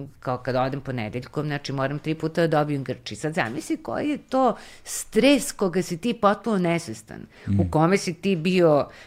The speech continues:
Speaker 1: u stvari intenzivno od petka, od montaže
Speaker 2: Da.
Speaker 1: do,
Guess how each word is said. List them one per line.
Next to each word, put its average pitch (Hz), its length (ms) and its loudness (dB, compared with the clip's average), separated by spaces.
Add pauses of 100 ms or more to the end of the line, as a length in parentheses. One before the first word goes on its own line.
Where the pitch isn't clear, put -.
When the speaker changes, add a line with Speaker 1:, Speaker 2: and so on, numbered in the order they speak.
(480)
Speaker 1:
u 160 120 -8
stvari 165 460 0
intenzivno 165 720 2
od 147 160 -2
petka, 160 480 2
od 135 120 0
montaže 151 960 2
Speaker 2:
Da. 101 140 2
Speaker 1:
do, 101 160 8